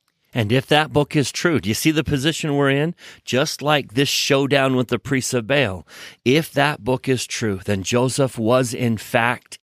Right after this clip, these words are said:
a prophet. There was in fact apostasy and a need for a restoration. There was in fact a restoration of keys, which Joseph holds.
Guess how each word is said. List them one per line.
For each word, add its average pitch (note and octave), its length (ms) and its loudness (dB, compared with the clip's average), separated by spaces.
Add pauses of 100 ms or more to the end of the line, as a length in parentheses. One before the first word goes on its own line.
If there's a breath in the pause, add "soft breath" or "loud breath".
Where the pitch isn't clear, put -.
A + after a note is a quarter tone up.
(240)
a A2 140 0
prophet. A#2 560 -2
There A2+ 200 0
was A2 320 0
in A#2 140 2
fact B2+ 340 -2
apostasy A2 840 -2 (260 loud breath)
and A#2+ 140 2
a B2 80 2
need C#3 480 4
for G2+ 300 0
a - 20 -4
restoration. F#2+ 960 -8 (400 loud breath)
There A#2 180 2
was A#2 360 2
in A#2+ 160 2
fact B2 560 -2
a A#2 80 2
restoration A2+ 800 -2
of G#2 180 -6
keys, A2 540 -2 (180 loud breath)
which A#2+ 300 0
Joseph B2 480 0
holds. G#2+ 640 0